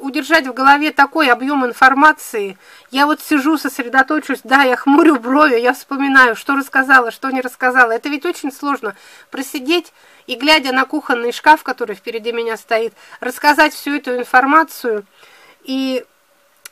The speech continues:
конечно, я расстраиваюсь, я и часто оговариваюсь, расстраиваюсь, что что-то забуду. И вот я сижу, эти хмурю бровки. <laughs> Я об этом, конечно, не думаю. И,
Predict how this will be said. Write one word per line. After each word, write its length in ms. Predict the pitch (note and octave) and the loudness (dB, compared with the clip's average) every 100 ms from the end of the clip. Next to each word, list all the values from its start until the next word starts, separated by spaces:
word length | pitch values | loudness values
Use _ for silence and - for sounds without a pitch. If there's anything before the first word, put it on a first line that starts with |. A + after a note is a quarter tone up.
| _ | _
конечно, 440 | - C#4 D4+ C#4 B3+ | 0 2 2 0 0
я 200 | B3 C4 | 2 2
расстраиваюсь, 800 | C4+ - D4 C#4+ B3+ B3 A#3 - | 0 2 2 4 0 -2 -4 -10
я 200 | B3 C4+ | -8 -4
и 80 | C#4+ | -4
часто 340 | D4+ C#4 - | -4 -4 0
оговариваюсь, 680 | B3 A#3+ B3 B3+ A3 G#3 - | 2 2 2 2 0 -4 -6
расстраиваюсь, 600 | B3+ - C#4+ C#4 B3+ B3+ | -6 -2 0 0 0 -6
что 200 | - - | -8 -10
что-то 340 | - E4 D4+ C4 | -6 -4 -2 0
забуду. 560 | B3 A3 A3+ G3 F#3+ _ - - - - - | 2 2 -2 -10 -12 _ -20 -20 -20 -18 -8
И 80 | C4 | -4
вот 180 | D4 | -2
я 140 | C#4+ C4+ | 0 0
сижу, 360 | - C4 D4 | 0 -2 0
эти 200 | C#4+ C4+ | 0 -2
хмурю 400 | A#3 C4 D4+ D4 | -4 0 2 2
бровки. 480 | A#3+ C4+ E4+ - - - - - - - | 2 4 4 4 2 2 0 -4 -6 -8
<laughs> 440 | - - - - | -18 -20 -18 -14
Я 300 | C4 D4+ D#4+ | 0 4 4
об 120 | D4+ | 4
этом, 300 | D4+ E4+ A#3+ | 0 -2 -4
конечно, 460 | A#3+ C4 D4 C#4+ A3+ | -6 -4 -4 -4 -6
не 180 | A3+ A#3 | -6 -6
думаю. 640 | A3+ D#4+ D#4+ B3+ A3+ A3 - - - - _ | -4 -2 0 0 0 -6 -14 -20 -20 -20 _
И, 240 | C#4+ D4+ | -4 -4